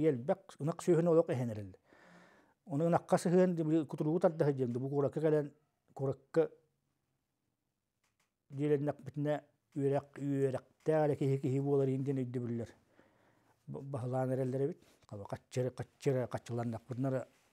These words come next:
иин диэбит курдук. Ону боллаҕына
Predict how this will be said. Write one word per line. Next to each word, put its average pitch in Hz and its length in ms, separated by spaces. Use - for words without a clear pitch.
иин 123 260
диэбит 135 260
курдук. 151 240
Ону 143 160
боллаҕына 156 460